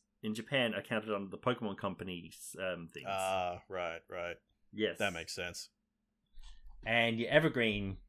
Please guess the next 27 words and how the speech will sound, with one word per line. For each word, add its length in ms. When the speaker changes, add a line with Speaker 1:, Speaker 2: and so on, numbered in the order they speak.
Speaker 1:
numbers. 640
We 120
covered 260
Mario 320
Kart. 260
New 140
Horizons 800
is 320
at 140
thirty-eight 460
point 160
six 180
four 140
million. 360
Speaker 2:
Still 500
Speaker 1:
S- 80
Speaker 2:
selling, 600
like, 260
over 300
a 60
million, 500
which 200
is 240
decent. 480
Speaker 1:
Yes. 840
Speaker 2:
Like, 120
Speaker 1:
Consider, 540